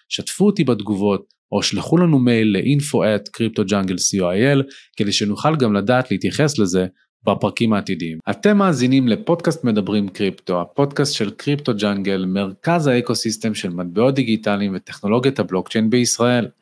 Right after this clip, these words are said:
בקריפטו ג'אנגל נקודה סי או נקודה איי אל תוכלו למצוא את כל מה שאתם צריכים על התחום, החל ממידע למתחילים, קורסים למתקדמים בהיבטים של מסחר, השקעה, ואפילו חדש מהתנור, הסמכה רשמית מקצועית,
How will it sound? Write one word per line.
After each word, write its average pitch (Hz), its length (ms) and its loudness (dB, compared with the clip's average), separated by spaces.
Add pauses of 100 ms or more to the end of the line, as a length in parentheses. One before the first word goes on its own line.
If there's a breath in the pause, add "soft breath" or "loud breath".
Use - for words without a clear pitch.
(460 loud breath)
בקריפטו 165 540 2
ג'אנגל 143 400 2
נקודה 127 380 2
סי 120 260 0
או 120 160 6
נקודה 110 460 2
איי 110 180 4
אל 104 80 0
תוכלו 117 300 -4
למצוא 113 400 0
את 113 180 -6
כל 127 260 0
מה 135 140 2
שאתם 113 300 -4
צריכים 107 400 -4
על 101 100 -2
התחום, 101 420 -4
החל 120 260 -4
ממידע 117 640 2
למתחילים, 110 800 0
קורסים 147 520 0
למתקדמים 120 720 0
בהיבטים 110 480 0
של 110 160 -4
מסחר, 123 480 -2
השקעה, 113 460 -2 (480 loud breath)
ואפילו 180 720 2 (220 loud breath)
חדש 120 560 -2
מהתנור, 104 580 0
הסמכה 135 640 -2 (200)
רשמית 120 540 -2
מקצועית, 110 600 0